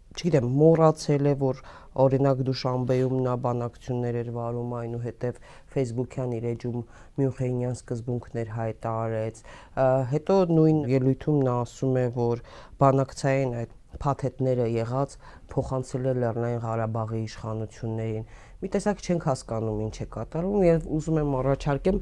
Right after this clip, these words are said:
մեր գործընկերները տեսանյութ էին պատրաստել՝ հիշեցնելով նրա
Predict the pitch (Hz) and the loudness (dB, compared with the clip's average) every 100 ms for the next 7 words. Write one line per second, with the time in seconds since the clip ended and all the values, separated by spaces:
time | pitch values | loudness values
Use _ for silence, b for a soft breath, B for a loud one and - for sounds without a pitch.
0 | - 160 135 139 - 143 151 139 147 139 | 4 4 4 0 0 -2 -2 0 0 0
1 | 120 B - 180 - 202 202 - 135 123 | -4 B -8 0 6 6 6 4 0 2
2 | 135 131 - 135 - 196 185 156 - 135 | 0 -2 -2 -4 -2 -2 0 -2 -2 -4
3 | 139 135 156 151 135 | -2 0 0 2 0